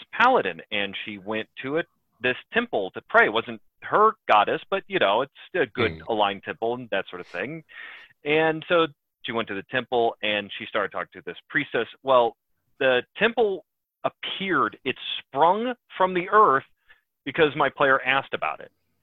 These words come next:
Speaker 1: And this priestess sprung from the earth
Speaker 2: <laughs>
Speaker 1: because y-, you kinda need somebody there to tend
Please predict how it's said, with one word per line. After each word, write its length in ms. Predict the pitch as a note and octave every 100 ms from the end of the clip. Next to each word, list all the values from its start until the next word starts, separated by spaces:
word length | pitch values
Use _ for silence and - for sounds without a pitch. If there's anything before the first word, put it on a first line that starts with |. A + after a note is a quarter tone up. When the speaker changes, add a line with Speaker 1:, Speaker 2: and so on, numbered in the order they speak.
| - - - -
Speaker 1:
And 140 | D3
this 100 | D3+ -
priestess 460 | - F3 C#3+ A3+ A3 - _ - - -
sprung 540 | D3 D3+ F3 A#3 C4 A#3
from 200 | B3+ B3
the 160 | B3+ B3+
earth 280 | B3 D3+ D3+ _
Speaker 2:
<laughs> 160 | _ -
Speaker 1:
because 380 | D3+ E3+ E3+ D#3 - _
y-, 220 | F3 E3+ E3
you 160 | D3 - -
kinda 240 | D3 B2 G#2+ _
need 240 | B2 C3 A#2 _ -
somebody 340 | C3 A2 G#2+ G2+
there 160 | A2+
to 80 | G#2 _ -
tend 200 | A2